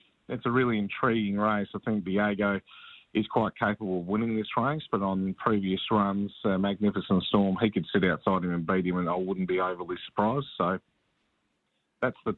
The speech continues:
two that I sort of see there, uh, that race. But, yeah, I think I've got a slight leaning towards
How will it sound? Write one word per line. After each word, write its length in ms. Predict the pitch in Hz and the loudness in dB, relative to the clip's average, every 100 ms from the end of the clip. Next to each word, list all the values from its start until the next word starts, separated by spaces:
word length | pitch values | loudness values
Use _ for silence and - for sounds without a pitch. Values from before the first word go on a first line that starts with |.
| - | 0
two 200 | 135 120 | 2 2
that 200 | 110 104 - _ _ _ _ _ - | 2 -2 -4 _ _ _ _ _ -6
I 100 | 110 - | -4 -4
sort 180 | 110 98 | -6 -6
of 80 | 92 - | -10 -6
see 200 | 104 95 | -4 -2
there, 420 | 101 101 101 131 - | 0 0 0 -2 -4
uh, 120 | - 101 | -4 -2
that 220 | 107 - | -2 0
race. 300 | 101 104 120 - | 0 0 -4 -2
But, 160 | 101 - | -4 -2
yeah, 220 | 82 101 104 | -2 0 0
I 220 | - 135 - | 0 -4 -2
think 220 | 160 - _ - - - | -4 -6 _ -20 -12 -4
I've 120 | 127 | -2
got 100 | 160 | 0
a 60 | 165 - | -2 -2
slight 240 | 156 147 | 0 0
leaning 360 | 135 131 127 113 | -2 -4 -4 -6
towards 320 | 117 113 | -6 -6